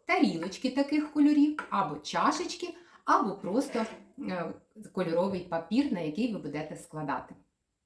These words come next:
Ось таку підготовчу роботу ви маєте зробити. І, як завжди, запрошую малюків.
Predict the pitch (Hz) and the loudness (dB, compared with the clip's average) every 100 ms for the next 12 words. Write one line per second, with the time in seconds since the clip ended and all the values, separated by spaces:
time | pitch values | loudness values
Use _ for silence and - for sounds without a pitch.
0 | _ _ 269 302 - 214 185 - 160 180 | _ _ 2 2 2 -2 -2 -4 -2 -2
1 | 180 170 - 170 175 160 147 - 165 190 | -2 -2 -2 -4 -4 -4 -6 -8 -6 -4
2 | 180 139 135 - 147 214 190 147 139 - | -2 -4 -8 -12 -2 0 0 -2 -4 -4
3 | 403 - - _ _ _ - 175 156 143 | -4 -6 -12 _ _ _ -8 -6 -4 -6
4 | - 175 247 349 - 339 - - 285 - | -4 2 4 4 0 -8 -8 -8 -8 -6
5 | 151 202 - 202 202 - - 170 165 151 | -4 -4 -4 -4 -6 -10 -12 -6 -4 -4
6 | 151 143 | -6 -8